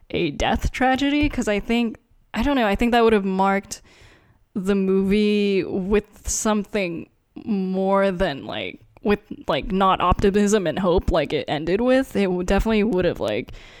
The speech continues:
been more of a tragedy if that had happened. Um, but yeah, I think the fire itself is, like, very symbolic. It was, like,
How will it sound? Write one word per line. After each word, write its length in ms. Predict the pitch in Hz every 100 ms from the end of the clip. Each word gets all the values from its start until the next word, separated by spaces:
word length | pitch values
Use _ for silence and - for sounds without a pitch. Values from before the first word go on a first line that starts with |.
| - -
been 380 | 202 185 214 208
more 220 | 208 214
of 120 | 214
a 40 | 185
tragedy 560 | - 185 175 190 202
if 120 | 202 196
that 180 | 185
had 120 | 185 196
happened. 540 | 208 208 226 233 226 -
Um, 560 | 190 160 107 101 196 - - _ - - -
but 100 | 240
yeah, 200 | 233 180
I 80 | 208
think 360 | 269 277 220
the 100 | 196
fire 320 | - 202 202
itself 480 | 190 185 196 170 175
is, 100 | 180
like, 140 | 175 165
very 220 | 170 165
symbolic. 680 | - 180 175 190 190 196 190
It 140 | 175
was, 180 | 185 -
like, 260 | 151 139